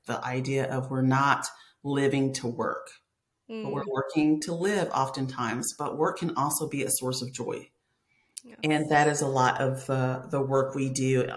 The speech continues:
Speaker 1: When you think about me being a recovering attorney, that lifestyle often does not afford for people to be as free as they would want to. Uh, if you're at a big firm, there are the billable hours. There's the clients that you have to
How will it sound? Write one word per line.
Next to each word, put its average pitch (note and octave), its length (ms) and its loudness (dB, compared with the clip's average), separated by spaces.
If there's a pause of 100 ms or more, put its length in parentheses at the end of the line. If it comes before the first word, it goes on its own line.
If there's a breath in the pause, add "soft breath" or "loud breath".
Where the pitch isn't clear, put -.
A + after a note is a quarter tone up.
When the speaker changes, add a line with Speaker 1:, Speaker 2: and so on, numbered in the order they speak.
(100)
Speaker 1:
When D3 240 2
you D3 160 2
think D#3+ 160 6
about C#3 320 4
me C#3 140 0
being C#3 180 0
a C3+ 80 0
recovering C#3 420 -2
attorney, C#3 640 0 (420 loud breath)
that D3 280 6
lifestyle C3+ 800 2
often C3+ 840 0 (360)
does C#3+ 260 2
not C3+ 380 6
afford C3 480 2
for B2+ 160 -2
people B2+ 460 -4 (100)
to B2 460 -2 (540)
be D3 180 2
as C3+ 120 4
free C#3 260 -2
as C3 140 0
they C3 140 0
would C3 200 -4
want B2 260 -2
to. - 240 -10 (640 soft breath)
Uh, C3+ 100 -4
if B2+ 140 -6
you're C#3+ 80 4
at C3 100 6
a C3 80 4
big C3 160 2
firm, D#3 400 6
there C#3 180 4
are C3 40 4
the B2 100 2
billable A#2+ 460 0
hours. E3+ 500 2
There's C3 220 -4
the B2+ 100 -2
clients D#3 540 0
that - 120 -2
you C#3+ 140 -6
have C3+ 260 -2 (140)
to B2+ 340 0